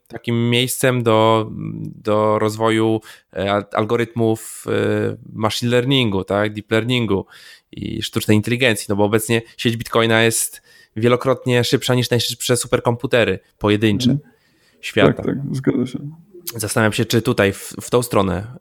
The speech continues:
Speaker 1: e, to pójdzie. Myślę, że to jest ciekawe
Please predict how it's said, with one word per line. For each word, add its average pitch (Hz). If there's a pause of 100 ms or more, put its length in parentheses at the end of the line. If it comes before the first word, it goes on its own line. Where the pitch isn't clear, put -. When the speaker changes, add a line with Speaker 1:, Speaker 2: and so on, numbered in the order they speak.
Speaker 1:
e, 95
to 101
pójdzie. 101
Myślę, 110
że 110
to 113
jest 110 (420)
ciekawe 104